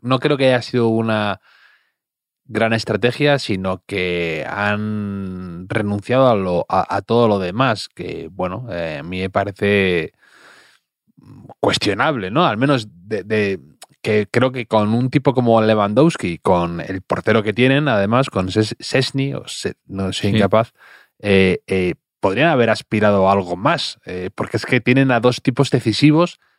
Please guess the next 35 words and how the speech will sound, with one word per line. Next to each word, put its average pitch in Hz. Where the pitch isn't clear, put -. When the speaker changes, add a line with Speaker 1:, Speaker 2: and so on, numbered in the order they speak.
Speaker 1:
en 98
las 98
do-, 104
en 104
las 95
áreas, 123
que 98
es, -
eh, 92
al 95
fin 98
y 101
al 104
cabo, 123
de 110
lo 92
más 107
importante 98
en 92
el 95
fútbol. 123
Entonces, 107
creo 98
que 113
podrían 113
haber 117
aspirado 107
a, 85
a 92
algo 98
más. 98
Tampoco 120
estoy 185
de 160
acuerdo 147